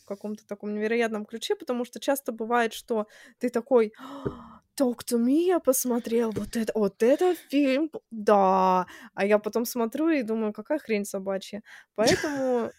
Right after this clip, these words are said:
<laughs> поэтому, конечно же, я, м,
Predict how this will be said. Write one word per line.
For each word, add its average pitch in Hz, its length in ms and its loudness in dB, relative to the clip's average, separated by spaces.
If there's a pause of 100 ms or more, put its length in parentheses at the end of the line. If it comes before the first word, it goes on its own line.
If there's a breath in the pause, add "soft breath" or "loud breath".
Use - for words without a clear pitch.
<laughs> - 640 -20 (1600 loud breath)
поэтому, 226 600 0
конечно 214 580 -4
же, 196 180 -6
я, 247 340 -2 (260)
м, - 100 -18